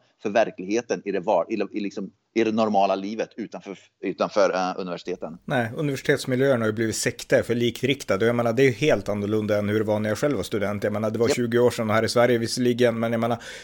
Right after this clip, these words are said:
Speaker 2: det var ju en värld där man kunde bryta idéer. Visserligen
Speaker 1: Ja.
Speaker 2: fanns sekttänkande bland många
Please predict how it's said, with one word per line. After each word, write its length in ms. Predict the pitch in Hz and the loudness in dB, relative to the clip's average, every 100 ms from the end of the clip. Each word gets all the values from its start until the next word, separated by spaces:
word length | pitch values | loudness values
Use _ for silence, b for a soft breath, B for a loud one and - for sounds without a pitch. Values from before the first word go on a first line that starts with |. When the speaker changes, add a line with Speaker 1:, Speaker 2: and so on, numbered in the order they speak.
| B | B
Speaker 2:
det 80 | 135 | 4
var 100 | 147 | 4
ju 40 | |
en 60 | 127 | 6
värld 220 | 123 120 | 6 6
där 80 | 117 | 4
man 120 | 113 | 0
kunde 220 | 123 117 | 0 0
bryta 400 | 107 123 117 117 | 2 2 2 4
idéer. 460 | 120 156 151 95 98 | 4 6 6 4 4
Visserligen 420 | 117 - 131 123 | 0 0 2 4
Speaker 1:
Ja. 80 | 117 | 4
Speaker 2:
fanns 160 | 120 - | 2 2
sekttänkande 800 | 127 - - 135 131 139 135 131 | 0 0 -2 0 2 4 4 2
bland 240 | 117 110 | 2 2
många 400 | 110 110 110 104 | 0 0 0 0